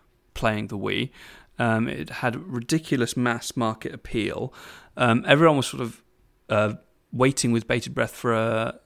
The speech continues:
sequel to it. And then what came along was something called the Wii U. I remember watching the E three, uh, Harry, you might be a bit young for this, I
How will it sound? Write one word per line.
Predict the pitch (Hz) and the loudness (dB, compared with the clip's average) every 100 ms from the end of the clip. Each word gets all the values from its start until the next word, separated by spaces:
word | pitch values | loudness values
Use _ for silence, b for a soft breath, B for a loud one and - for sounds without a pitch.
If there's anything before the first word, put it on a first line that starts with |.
| _ _ | _ _
sequel | - - 156 - 110 | -4 -2 -4 -4 -6
to | 139 - 180 | -4 2 4
it. | - - - - B B B - | 4 0 -6 -14 B B B 0
And | 139 | 4
then | 143 147 151 | 8 8 8
what | 185 | 4
came | - 160 | 4 6
along | 156 135 | 6 6
was | 123 | 4
something | 156 147 | 0 -4
called | - 170 165 131 | 0 2 4 4
the | |
Wii | 113 120 120 113 113 | 2 4 4 4 0
U. | 143 98 - 117 147 B B - | -2 -2 -2 -4 -4 B B 2
I | |
remember | 156 190 226 | 6 8 8
watching | 170 175 202 - | 8 6 4 2
the | 139 | 2
E | 139 143 | 4 2
three, | - 156 147 143 123 | 2 2 4 8 6
uh, | 120 127 | 6 0
Harry, | 127 147 131 | -2 0 2
you | |
might | 135 123 | 0 -2
be | |
a | 113 | -2
bit | 120 | 0
young | 120 117 | 0 -2
for | - | -4
this, | - - | -8 -10
I | - | -16